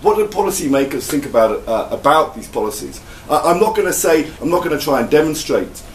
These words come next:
that what they think is important. I don't want to demonstrate that ideas are important. I think that actually, when it comes to social protection, uh, it's fairly, it's fairly clear to me that ideas are important, um, partly because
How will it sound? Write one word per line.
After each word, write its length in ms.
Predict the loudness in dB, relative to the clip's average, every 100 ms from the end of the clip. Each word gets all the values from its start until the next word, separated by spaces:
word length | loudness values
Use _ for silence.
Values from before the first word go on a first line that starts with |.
| -6
that 140 | -4
what 280 | 2 2 2
they 160 | 0 0
think 380 | -2 -4 -4 -6
is 160 | -6
important. 720 | -8 2 6 6 4 -8 -12 -18 -18 -6
I 40 |
don't 120 | -2
want 120 | -2 -4
to 60 |
demonstrate 480 | -4 -4 -4 -4 -2
that 100 | -4
ideas 540 | -2 -4 2 4 4 2
are 60 |
important. 400 | -4 -2 -2 0
I 120 | 0
think 200 | 0 -4 -2
that 100 | 0
actually, 400 | 0 -2 -4 -4 -10 -18 -8
when 120 | -6
it 80 | -2
comes 220 | -2 -2
to 80 | -4
social 320 | -4 -4 -6
protection, 580 | -6 -4 -4 -6 -10 -10 -16 -20 -2
uh, 200 | 0 0
it's 140 | -4 -2
fairly, 360 | 0 0 -2 -8
it's 100 | -4
fairly 220 | 0 0
clear 280 | 0 4 4
to 100 | 2
me 120 | -2
that 120 | 0
ideas 460 | 0 0 0 -4 -4
are 420 | 2 4 4 2
important, 600 | -2 -8 -10 -8 -12 -12 -20 -20 -10 0
um, 300 | 2 2 -2 -12 -20 0
partly 340 | 2 4 0
because 560 | -6 2 2 2 -4